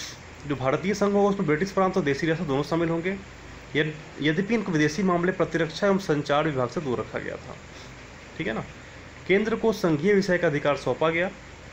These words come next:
एवं प्रांतों को इसके अतिरिक्त सभी विषय के साथ अवशिष्ट शक्तियाँ सौंपी गई थी, ठीक है। तो इस-, जो है, अ, कहीं ना कहीं शक्तियों का एक division देखने को मिला यहाँ पे, अवशिष्ट शक्तियाँ जो है वो भी यहाँ पे रखी गई।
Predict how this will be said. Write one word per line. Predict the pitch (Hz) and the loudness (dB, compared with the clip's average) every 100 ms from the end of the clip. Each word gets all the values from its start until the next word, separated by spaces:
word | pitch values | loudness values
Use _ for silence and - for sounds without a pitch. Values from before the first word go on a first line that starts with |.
| - - - - - - - | -18 -18 -18 -18 -18 -12 -2
एवं | 180 | 0
प्रांतों | 180 151 151 208 | 2 2 2 2
को | 208 | 4
इसके | 196 185 | 2 2
अतिरिक्त | 160 185 190 | 0 0 -2
सभी | - 156 196 | -6 0 2
विषय | 170 147 | 2 0
के | 139 | -2
साथ | 143 165 | -2 -2
अवशिष्ट | 156 127 151 - | -4 -4 -8 -10
शक्तियाँ | - 160 | -10 -8
सौंपी | - 117 - | -6 -6 -6
गई | - | -8
थी, | 98 - - - - - - - - | -12 -14 -18 -18 -18 -18 -18 -14 -6
ठीक | 214 | -4
है। | |
तो | 240 | -2
इस-, | 196 - - 143 | -4 -6 -10 -2
जो | 165 | 2
है, | 180 202 | 4 4
अ, | 185 143 135 131 - - | 4 4 4 4 0 -4
कहीं | 151 | 0
ना | 185 | 2
कहीं | 190 175 196 | 2 2 2
शक्तियों | 190 147 - 160 | 0 -2 2 2
का | 160 151 120 - | 4 4 4 0
एक | 135 135 | -4 -2
division | 120 123 139 165 | 0 0 2 2
देखने | 147 135 139 | 0 0 -2
को | 127 | 0
मिला | 120 | 2
यहाँ | 127 120 | 2 2
पे, | 120 | 0
अवशिष्ट | 147 - 143 | -4 -4 -6
शक्तियाँ | 127 - 127 | -6 -2 -2
जो | 120 | 0
है | 120 | 0
वो | 117 | -2
भी | 127 | -4
यहाँ | 196 - - - - - - - 123 | -6 -8 -16 -16 -16 -18 -18 -10 -4
पे | 120 | 0
रखी | 113 - | -2 -2
गई। | 156 | -4